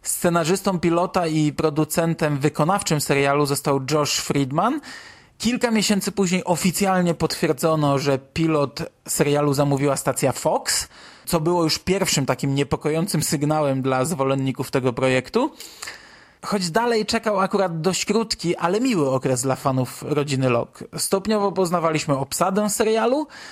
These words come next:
zaś w połowie dwa tysiące jedenastego roku potwierdzone zostało to, o czym nieoficjalnie mówiło się już od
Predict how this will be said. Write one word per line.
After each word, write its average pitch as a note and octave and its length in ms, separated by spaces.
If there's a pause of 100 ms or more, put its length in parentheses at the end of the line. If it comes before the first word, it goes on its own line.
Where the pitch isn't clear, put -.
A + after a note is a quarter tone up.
(560)
zaś B3 420 (180)
w - 160
połowie F3+ 800
dwa C#3 240
tysiące E3+ 440
jedenastego D#3+ 640
roku E3+ 560 (340)
potwierdzone F#3+ 680
zostało F#3 440
to, G3 380
o F3+ 100
czym E3+ 280
nieoficjalnie E3+ 680
mówiło D#3 380
się D3+ 220
już C#3+ 200
od C#3 360